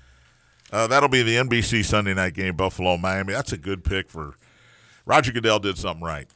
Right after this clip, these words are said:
Put that game on Sunday, on Sunday Night Football. No Monday Night Football 'cause playoffs are getting ready to start. No Thursday Night Football because people are tired of Thursday Night Football, and Al, Al Michaels is tired of making fun of his own product.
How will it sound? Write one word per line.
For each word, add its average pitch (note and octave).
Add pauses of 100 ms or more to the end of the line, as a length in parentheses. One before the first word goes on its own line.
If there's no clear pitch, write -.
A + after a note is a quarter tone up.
(160)
Put G2
that F2+
game E2
on D#2
Sunday, D#2+
on D#2
Sunday G2+
Night E2+
Football. D2+
No A#2+
Monday D#3
Night C#3+
Football B2+
'cause F#2
playoffs A#2
are A2
getting G#2
ready F#2+
to E2+
start. F#2+
No E2
Thursday C3+
Night A#2+
Football A2
because F2
people G2+
are E2
tired A2
of G2
Thursday G2
Night F2+
Football, F#2
and D#2+
Al, F#2+
Al G2
Michaels F#2
is D2+
tired F#2+
of F2
making F2
fun F#2+
of E2+
his E2
own F2
product. D#2+